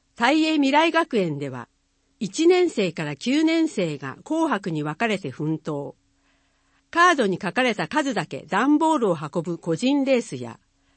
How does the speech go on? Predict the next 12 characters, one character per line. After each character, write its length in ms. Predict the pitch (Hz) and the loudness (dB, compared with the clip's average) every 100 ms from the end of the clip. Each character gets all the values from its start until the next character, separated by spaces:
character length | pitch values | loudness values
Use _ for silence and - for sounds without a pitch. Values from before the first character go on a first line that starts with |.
| _ | _
借 260 | - 214 294 | -4 0 2
り 100 | 320 | 2
人 160 | 302 | 0
競 220 | 285 311 269 | 0 -2 -2
争、 460 | - 135 117 - _ _ _ _ _ _ | -4 -14 -14 -16 _ _ _ _ _ _
音 240 | 294 339 311 | 2 4 4
楽 240 | 226 190 | 2 0
に 160 | 160 156 | -2 -2
合 100 | 180 | -2
わ 140 | 247 | -2
せ 160 | - 156 | -2 -8
て 260 | 131 123 | -10 -12